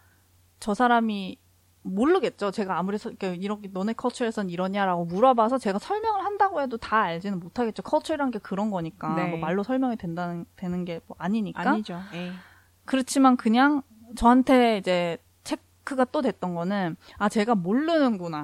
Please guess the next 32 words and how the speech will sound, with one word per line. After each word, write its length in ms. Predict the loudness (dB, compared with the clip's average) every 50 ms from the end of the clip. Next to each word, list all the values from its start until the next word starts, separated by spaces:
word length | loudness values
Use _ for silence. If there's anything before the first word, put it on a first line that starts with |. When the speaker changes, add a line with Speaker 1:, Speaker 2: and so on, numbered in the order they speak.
| -2 2
Speaker 2:
음. 440 | 2 4 4 2 0 -2 -2 -2 -2
Speaker 1:
어, 40 | 0
내 120 | 0 0 2
테라피스트가 800 | 4 4 4 4 4 0 -4 -4 -4 -4 -2 0 0 0 0
여기는 360 | -2 -2 -2 0 -2 -2 -2
안 240 | -4 -4 -4 -2 -2
되는구나.'라는 960 | 0 0 0 0 0 -2 -2 -4 -4 -2 -2 0 2 2 2 2 2 0 0
걸 100 | -2 -2
제가 280 | -2 -2 -4 -4 -6 -6
또 120 | -8 -8 -6
알 160 | -6 -6 -8
수 160 | -8 -6 -6 -8
있으니까. 800 | -8 -8 -10 -8 -6 -6 -6 -8 -8 -8 -4 -2 -2 0 0 0
Speaker 2:
네. 320 | 0 0 -2 -6 -8 -10 -12 -12 -14 -16 -16 -8 -4
Speaker 1:
예, 120 | -4 -4
그 200 | -2 -2 -2 -2
부분은 960 | 0 0 -2 0 2 4 6 6 6 6 4 4 2 2 2 0 -2 -2 -4 -8 -10 -14 _ _ _ _ _ _ _ _ -4
뭐 340 | -2 -2 0 -2 -4 -6 -8
긍정적이었어요. 1300 | -2 0 2 2 2 2 0 0 0 -2 -4 -6 -10 -10 -10 -10 -10 -12 -12 -10 -10 -10 -10 -10 -14 -10 _
Speaker 2:
네. 400 | -4 -4 -2 -4 -4 -8 -8 -6
Speaker 1:
그래서 140 | -6 -6 -6 -6
일단 440 | -6 -4 2 4 4 4 4 0 -4 -6 _
인정을 460 | 4 6 8 8 8 8 6 6 4
했잖아요. 400 | 2 0 0 0 2 2 0 0
테라피스트 300 | 0 0 0 0 0 0
나 100 | 0 0
그거 220 | -2 -2 -2 -2 -2
잘 160 | -2 -2 -2
모르겠다고. 720 | -2 -2 -2 -2 -2 -2 -2 -4 -4 -6 -8 -6 -2 0
Speaker 2:
음. 300 | 2 2 4 2 2 0 0
Speaker 1:
예, 200 | -2 -2 -2 -4 -2
그러니까 440 | -2 -2 0 0 0 0 0 -2